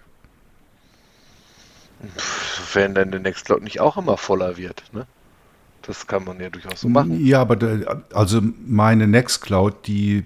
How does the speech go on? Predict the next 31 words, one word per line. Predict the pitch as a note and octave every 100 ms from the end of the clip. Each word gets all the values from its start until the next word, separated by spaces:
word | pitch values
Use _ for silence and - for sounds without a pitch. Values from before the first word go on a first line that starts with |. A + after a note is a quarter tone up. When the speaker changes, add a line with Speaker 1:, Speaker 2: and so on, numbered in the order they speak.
| -
Speaker 2:
verfolgt | - - G2 A#2+ A#2+ -
ja | G#2+
einen | G#2 F2
ganz | G2+ A2+ -
Speaker 1:
Ach | G#2
so, | E3
weil | C#3
Speaker 2:
anderen | C#3 C3
Speaker 1:
du | C3
meinst, | C3+ - -
Speaker 2:
Zweck. | G2
Speaker 1:
äh, | B2 A#2+ A#2 - - -
mit | A2
dem | A2+
Nextcloud | B2+ - A#2+ G#2
Client, | - D3 C3+ G2
weil | G2+
das | G2 -
Two-Way-Sync | - C#3+ A#2 F#2+ F2 F2+ E2+
ist. | - -
Ja, | G2 G2 G2+ F2+
klar, | - C#3 G#2+ -
Speaker 2:
Ja. | B2+ F#2+
Speaker 1:
dann, | D2+ D#2 F#2
äh, | C3+ C#3+ C#3+ C#3 C3
natürlich. | G#2+ B2+ C#3 G2 F2+ - - -
Aber | - G2
das, | G#2 - -
äh, | F#2 G#2 G2+ - - - -
also | G#2 A2+ - - - -
gut | B2+ -